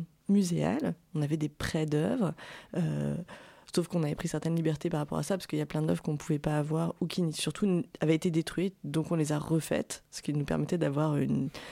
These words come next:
à peu près toutes les œuvres qu'on voulait, euh, quitte à, quitte à en refaire certaines. Et, euh, de cette, euh, salle de musée, euh, il y avait une fenêtre à travers laquelle on pouvait regarder, qui ouvrait sur une autre salle.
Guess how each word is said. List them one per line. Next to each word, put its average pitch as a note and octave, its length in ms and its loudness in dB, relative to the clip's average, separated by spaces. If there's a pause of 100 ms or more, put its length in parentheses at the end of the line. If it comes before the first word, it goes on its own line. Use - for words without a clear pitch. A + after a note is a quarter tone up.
à C#3+ 80 0
peu D#3 80 -6
près F3+ 140 2
toutes F3 180 -2
les D#3+ 160 4
œuvres E3 160 4
qu'on D3+ 160 2
voulait, D3 400 4
euh, C3 120 4
quitte - 260 -6
à, C3+ 80 -2 (120)
quitte - 200 -4
à C#3 80 2
en C3+ 60 0
refaire C#3+ 300 0
certaines. F3+ 500 0 (640)
Et, A#3+ 380 4
euh, D#3 500 2 (560)
de G3+ 240 6
cette, E3+ 360 2
euh, C#3+ 160 0
salle F3 340 4
de D#3+ 120 6
musée, D#3+ 520 4 (400)
euh, D#3 140 2
il D3 80 2
y - 20 6
avait E3 140 2
une E3 160 2
fenêtre F#3+ 760 0 (300)
à - 100 0
travers E3 340 -2
laquelle F3 260 2
on D#3+ 100 2
pouvait D#3 260 2
regarder, D#3 600 2
qui F#3 160 -2
ouvrait F3+ 240 4
sur F3+ 220 0
une F3 140 4
autre F#3+ 260 0
salle. D#3+ 240 -6